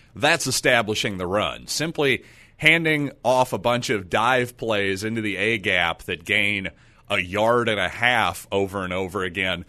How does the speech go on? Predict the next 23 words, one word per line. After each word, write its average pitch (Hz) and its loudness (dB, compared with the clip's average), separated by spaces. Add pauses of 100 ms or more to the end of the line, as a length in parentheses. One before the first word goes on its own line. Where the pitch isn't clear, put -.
(140)
I 131 2
don't 208 2
think 190 0
you're 160 2
really 147 0
establishing 110 -2 (260)
anything 98 -2
there, 73 -6 (160)
quite 98 2
frankly. 92 -2 (520)
But - -4
you 180 8
know 202 8
what? 190 8
On 165 6
the 127 0
offensive 180 2
side 143 4
of 131 0
the 117 0
ball 113 2
this 107 -4
Saturday, 113 2